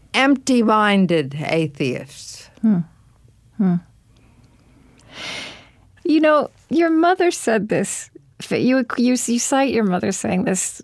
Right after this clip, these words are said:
Speaker 2: very insightful, wonderful thing, that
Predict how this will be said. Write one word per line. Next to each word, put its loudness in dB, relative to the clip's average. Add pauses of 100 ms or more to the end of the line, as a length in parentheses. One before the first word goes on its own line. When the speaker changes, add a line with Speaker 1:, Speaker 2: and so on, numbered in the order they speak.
Speaker 2:
very 0
insightful, -2 (120)
wonderful -2
thing, -6
that -4